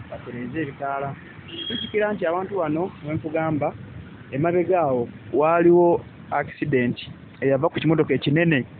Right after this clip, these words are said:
ekyali kiva eri wansi nga kikkirira awo wennyini. Wali,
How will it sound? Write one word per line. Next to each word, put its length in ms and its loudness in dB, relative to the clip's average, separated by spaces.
ekyali 440 0
kiva 300 0
eri 240 6
wansi 640 2
nga 160 0
kikkirira 720 0
awo 240 0
wennyini. 460 2
Wali, 160 0